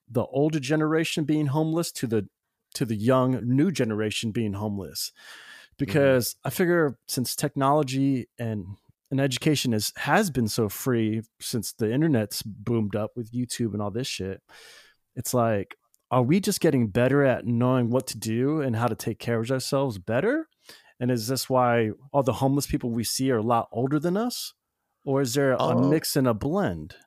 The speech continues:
Speaker 2: I th-, I believe that we just have, we have, yes. So education is a perfect word then if this is how you're saying it, 'cause this
Speaker 1: Yeah.
Speaker 2: is what I'm taking from it now, now that you say that.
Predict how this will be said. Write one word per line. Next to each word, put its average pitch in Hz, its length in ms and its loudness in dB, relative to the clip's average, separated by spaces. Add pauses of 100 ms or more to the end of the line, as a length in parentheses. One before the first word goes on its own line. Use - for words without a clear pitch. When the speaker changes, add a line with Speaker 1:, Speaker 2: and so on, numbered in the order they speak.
(360)
Speaker 2:
I 131 80 0
th-, - 140 -8
I 139 60 4
believe 147 460 0
that 117 160 2
we 127 200 2
just 127 420 0
have, 117 340 0 (640)
we 120 200 0
have, 113 560 -2 (880)
yes. 113 520 2
So - 180 2
education 143 760 0
is 120 160 2
a 110 40 2
perfect - 360 0
word 78 320 -2 (200)
then 107 240 0
if 101 140 -2
this 107 180 0
is 95 80 -2
how 107 100 2
you're 92 140 0
saying 92 320 -2
it, - 180 -10
'cause 104 260 -2
this 117 160 0
Speaker 1:
Yeah. - 60 -2
Speaker 2:
is 120 60 -4
what 110 140 2
I'm 98 100 2
taking 104 300 0
from 95 200 -2
it 73 100 -6
now, 85 400 -4 (460)
now 107 160 0
that 101 180 -2
you 107 60 -2
say 98 240 -2
that. 90 260 -2